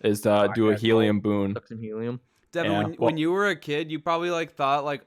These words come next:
Speaker 3: "Oh, I'm gonna suck on this balloon, and it's gonna make me a balloon." And, like, you're taking the shape of the balloon. So it's
Speaker 2: Turn
Speaker 3: like,
Speaker 2: it
Speaker 3: that's what
Speaker 2: up.
Speaker 3: you thought. You're just gonna be, "Woof," like a fucking frog cloud.
Speaker 1: <laughs> You're gonna blow up.
Speaker 3: Yeah.
Speaker 2: That'd actually be sweet.
Speaker 1: The
Speaker 2: That's what I
Speaker 1: frog
Speaker 2: wish I
Speaker 1: from
Speaker 2: could do
Speaker 1: Shrek.
Speaker 2: right now.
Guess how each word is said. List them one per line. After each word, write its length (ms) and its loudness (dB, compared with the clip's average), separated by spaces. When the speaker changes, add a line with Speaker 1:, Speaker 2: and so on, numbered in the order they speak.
Speaker 3:
"Oh, 100 2
I'm 80 0
gonna 140 -4
suck 280 -6
on 60 -2
this 140 -4
balloon, 500 -2
and 100 -6
it's 160 -6
gonna 200 -2
make 320 -6
me 280 -6
a 80 -8
balloon." 600 -6
And, 240 -8
like, 160 -10
you're 80 -12
taking 420 -4
the 60 -6
shape 460 -4
of 160 -8
the 80 -8
balloon. 520 -6
So 160 -4
it's 100 -2
Speaker 2:
Turn 100 0
Speaker 3:
like, 40 -2
Speaker 2:
it 60 -6
Speaker 3:
that's 200 -2
what 60 -6
Speaker 2:
up. 80 -6
Speaker 3:
you 80 -8
thought. 260 -2
You're 140 -8
just 100 -14
gonna 160 -6
be, 80 -12
"Woof," 320 2
like 120 -10
a 60 -8
fucking 640 -10
frog 320 -4
cloud. 360 -8
Speaker 1:
<laughs> 20 -8
You're 360 -2
gonna 120 -2
blow 260 0
up. 220 -2
Speaker 3:
Yeah. 140 -2
Speaker 2:
That'd 140 0
actually 220 -8
be 80 -14
sweet. 440 -12
Speaker 1:
The 60 -4
Speaker 2:
That's 60 -8
what 80 -2
I 40 4
Speaker 1:
frog 200 4
Speaker 2:
wish 80 -8
I 60 -4
Speaker 1:
from 80 -4
Speaker 2:
could 120 -10
do 100 -6
Speaker 1:
Shrek. 140 -6
Speaker 2:
right 100 -6
now. 320 -8